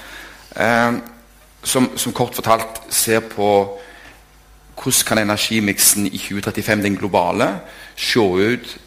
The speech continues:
dersom de trendene vi ser nå, har sett de siste årene. Det handler om mer distribuert, mer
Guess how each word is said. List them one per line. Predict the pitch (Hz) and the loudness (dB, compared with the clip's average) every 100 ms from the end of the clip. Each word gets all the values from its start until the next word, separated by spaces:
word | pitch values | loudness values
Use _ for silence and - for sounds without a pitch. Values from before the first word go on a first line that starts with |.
| - | -18
dersom | 90 85 107 113 - 117 101 | -6 0 0 0 0 0 0
de | 98 104 113 113 - - - - | 0 0 0 -2 -10 -20 -12 -2
trendene | - - 104 87 82 101 110 | 0 2 2 0 0 0 0
vi | 104 | 0
ser | - 98 98 98 | 2 2 2 0
nå, | 107 185 147 | 0 -2 -6
har | - 104 | -6 -2
sett | - 107 | 0 -2
de | 101 | -4
siste | 95 - | -4 0
årene. | 92 92 107 165 151 | 0 0 0 -2 -2
Det | 110 | 0
handler | 101 92 104 | 0 2 2
om | 104 - | 2 -2
mer | 82 101 - - | -2 -2 -2 -10
distribuert, | 104 - 92 110 113 - 78 73 | -8 -4 2 4 2 0 -4 0
mer | 98 | 0